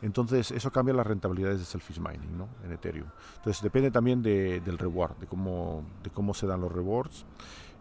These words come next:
Y, bueno, lo que decía es que no es un ataque que sea muy práctico porque sería visible, es bastante visible, es fácil de detectar. Y, mm, lo que propusimos es una, un, un antídoto a, al selfish mining,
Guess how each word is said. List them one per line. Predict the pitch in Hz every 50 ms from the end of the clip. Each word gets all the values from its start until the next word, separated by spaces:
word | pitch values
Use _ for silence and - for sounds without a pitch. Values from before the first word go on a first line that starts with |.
| - -
Y, | 123 120 117 113 113 113 113
bueno, | 110 135 143 135 131
lo | 120
que | 123 120
decía | 113 104 - 139 147
es | 143 -
que | - 139
no | 127 127
es | 123 -
un | - 139
ataque | - - 120 - - 101
que | - -
sea | - 117 107
muy | 110 107 98
práctico | - 120 127 - - 127 - 147
porque | - - 107 - - 98 90
sería | - - 104 98 117 117
visible, | 107 101 - - 104 95 90 87 90
es | 87 -
bastante | 113 - 127 117 - 104
visible, | 95 87 - 113 104 98
es | 95 -
fácil | 113 - 120 104
de | 98 95
detectar. | 90 82 82 80 - - 80 - - - - - - - - - - - - - - - -
Y, | 120 110 104 104 101 101 101 98 98 98 - - - - - - - - -
mm, | 117 113 107 104 101 101 101 101
lo | 95 104
que | 95 - 85
propusimos | 107 113 - - - - 175 165 170 202 190 -
es | 123 117 - -
una, | 135 120 113
un, | 113 - 113 113 110 107 101 104 113
un | 113 113
antídoto | 110 107 - 123 117 117 117 - 143 139 131 127 - - -
a, | 95 87 85 78 78 76 73 - - - - - -
al | - 90 87
selfish | - - 101 87 - 101 87 -
mining, | - 82 80 80 76 76 71